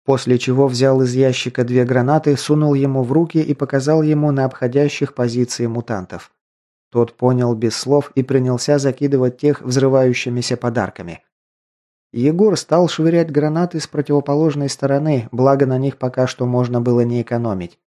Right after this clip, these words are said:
Воздух наполнил грохот близких взрывов и визг осколков. Урчание раздалось в такой опасной близости, что заставило вздрогнуть. Второй номер расчёта А Г С, урча и не обращая внимания на истошные крики,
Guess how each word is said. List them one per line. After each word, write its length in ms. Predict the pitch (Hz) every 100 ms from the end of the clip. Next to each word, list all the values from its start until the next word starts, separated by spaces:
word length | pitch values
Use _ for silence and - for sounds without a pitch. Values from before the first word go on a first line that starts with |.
| _ _ _ _ _
Воздух 560 | 101 127 165 127 117
наполнил 580 | 113 113 - 147 147 143
грохот 440 | 131 139 147 131 123
близких 460 | 127 147 - 135
взрывов 520 | 123 123 147 143 131 -
и 100 | 131
визг 320 | 123 120 -
осколков. 680 | 113 - 107 98 95 - _ _ _ _ _ _ _ _ _ _ _ -
Урчание 720 | 131 123 - 160 160 123 120
раздалось 540 | 127 120 131 151 147
в 60 | -
такой 360 | 131 127 147
опасной 440 | 127 143 143 131 127
близости, 640 | 113 165 139 120 - 92
что 240 | - 135
заставило 640 | 147 151 - 147 147 147 139
вздрогнуть. 680 | 131 135 147 110 104 85 _ _ _ _
Второй 420 | _ - 104 131
номер 380 | 143 139 135 127
расчёта 520 | 127 123 - 135 123
А 40 | 120
Г 300 | 127 135 143
С, 140 | -
урча 500 | - 123 120 - 151
и 140 | 147 131
не 100 | 135
обращая 520 | 131 127 127 147 147
внимания 500 | 127 131 143 143 135
на 140 | 127
истошные 500 | 123 - 139 - 120
крики, 460 | 117 139 151 151 135